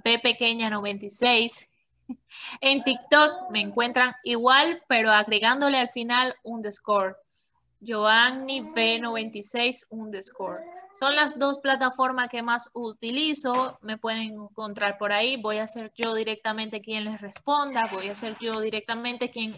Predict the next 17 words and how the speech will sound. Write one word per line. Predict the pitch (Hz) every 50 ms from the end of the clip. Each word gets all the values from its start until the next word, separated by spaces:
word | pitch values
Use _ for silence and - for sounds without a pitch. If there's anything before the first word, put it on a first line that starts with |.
| - _
trate | - 233 240 247 262 247 -
con | - 226 226 220 220
cada | 240 240 247 262 254
uno | 247 254 254 254 254
de | 247
ustedes | 240 - _ 277 285 285 262 247 247 - - - - - -
y | - 277
le | 254 247
agradezco | 233 233 226 220 233 262 277 269 - - 262 233 -
todo | - 269 269 294 294
el | 294 294
amor | 285 277 277 285 285 285 285
infinito | 285 277 262 - _ - 254 262 262 277 311 330 262 - - 226 214
que | - 233 226
ustedes | 220 - _ 254 254 247 233 226 -
me | 220 214 208
regalan | 214 214 208 220 214 214 220 214 214